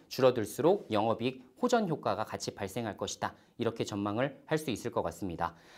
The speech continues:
자, 앞으로 레일 솔루션 분야는 그냥 버리는 분야인가? 그렇진 않습니다. 지금 현재에서는 좀 이렇게 신성장 동력으로 볼 만한 것들이 많이 부재하기 때문인데 만약에 수소 트램 등과 같은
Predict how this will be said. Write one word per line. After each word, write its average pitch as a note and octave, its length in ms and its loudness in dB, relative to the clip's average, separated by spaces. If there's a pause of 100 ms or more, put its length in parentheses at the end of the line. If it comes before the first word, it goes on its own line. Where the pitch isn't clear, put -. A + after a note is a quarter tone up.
(140)
자, - 200 12
앞으로 C#4 360 8
레일 F#3+ 260 8
솔루션 C4+ 400 6
분야는 G#3+ 320 4
그냥 A3+ 240 4
버리는 A3+ 480 8
분야인가? C#3 640 6 (220)
그렇진 B3 320 8
않습니다. C3 560 6 (260)
지금 A#3 320 6
현재에서는 A#3+ 840 6 (140)
좀 B3 200 6
이렇게 D#3 240 4
신성장 C4+ 580 8
동력으로 F#3 480 6
볼 D3 160 6
만한 E3 260 8
것들이 D3+ 280 2
많이 B2 460 2
부재하기 D#3+ 500 8
때문인데 C3+ 640 2 (180)
만약에 C#3 720 6
수소 D4 360 2
트램 B3+ 340 8
등과 G#3+ 340 10
같은 C#3 540 4